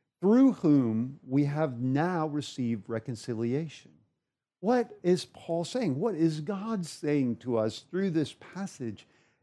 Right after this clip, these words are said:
is that we're the enemy. I know that we often think of the enemy as something completely outside of us and different than us and alien to us,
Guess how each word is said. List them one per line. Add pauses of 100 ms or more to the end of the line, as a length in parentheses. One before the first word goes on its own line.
is
that
we're
the
enemy. (1040)
I
know
that
we
often
think
of
the
enemy
as
something
completely
outside
of
us
and
different
than
us
and
alien
to
us,